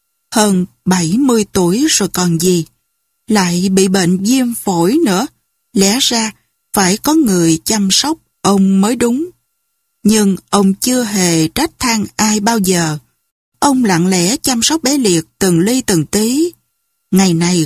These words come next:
qua ngày khác. Tôi nói với cha rằng dù sao đứa bé này nuôi không lớn nổi, sức khỏe của cha mới quan trọng. Cha bảo đây là một sinh mạng, dù còn một hơi thở đi chăng nữa, thì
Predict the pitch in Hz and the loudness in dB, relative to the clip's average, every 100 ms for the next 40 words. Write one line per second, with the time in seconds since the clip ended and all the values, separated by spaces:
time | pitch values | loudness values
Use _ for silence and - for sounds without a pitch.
0 | - 254 240 180 156 - - 226 285 320 | -2 -2 -2 -2 -2 -4 -6 -4 -4 -8
1 | _ _ _ _ _ _ _ 226 208 202 | _ _ _ _ _ _ _ 0 0 0
2 | 285 208 226 294 - 226 214 202 196 190 | -2 0 0 -2 -4 -4 -2 -2 -2 -2
3 | 175 165 _ _ _ - 202 202 175 233 | -2 -4 _ _ _ -2 2 4 2 0
4 | 233 226 285 262 311 349 202 165 - _ | -2 -2 0 0 0 0 0 -2 -8 _
5 | _ 190 214 196 190 - 208 202 226 311 | _ 2 2 2 0 0 2 2 2 0
6 | 180 170 269 - _ - - 330 - 240 | 2 0 -2 -6 _ -6 0 0 0 0
7 | - - 214 - 220 196 233 - 247 214 | 0 0 -2 -2 -2 0 -2 -2 -2 -2
8 | 185 156 156 - _ _ _ _ _ _ | -2 -2 -4 -8 _ _ _ _ _ _
9 | _ _ _ - 202 190 170 175 233 233 | _ _ _ -2 -2 0 0 0 0 0
10 | 220 190 180 170 - 269 254 240 180 160 | 0 0 0 -2 -2 0 0 0 0 0
11 | 170 - _ _ - 190 214 214 202 185 | -2 -8 _ _ -2 0 0 0 0 0
12 | - 262 262 233 165 226 262 254 233 214 | -2 -4 -2 -2 -2 -2 -2 -2 -2 0
13 | 175 240 - _ _ - 233 202 170 | 0 -2 -8 _ _ -6 0 2 0